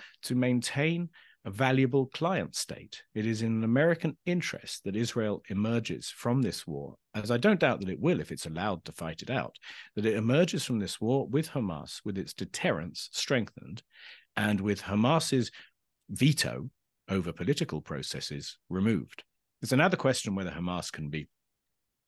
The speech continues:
made to disappear, but certainly weakened to the point that it cannot dictate or have a veto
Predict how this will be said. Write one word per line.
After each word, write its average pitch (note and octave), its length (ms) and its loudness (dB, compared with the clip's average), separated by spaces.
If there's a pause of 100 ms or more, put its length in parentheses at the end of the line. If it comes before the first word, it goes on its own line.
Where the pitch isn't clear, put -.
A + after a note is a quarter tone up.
made A#2 320 2
to - 100 -4
disappear, B2 640 2 (460)
but D#3 100 -8
certainly D#3 460 4
weakened E3+ 400 4
to D3+ 100 -6
the C#3+ 80 -6
point F#2+ 300 -4
that - 100 -6
it - 120 -6 (100)
cannot C#3+ 500 2 (240)
dictate B2 540 -2
or G#2 100 -4
have G2+ 140 -4
a F#2 60 -4
veto E2+ 440 -4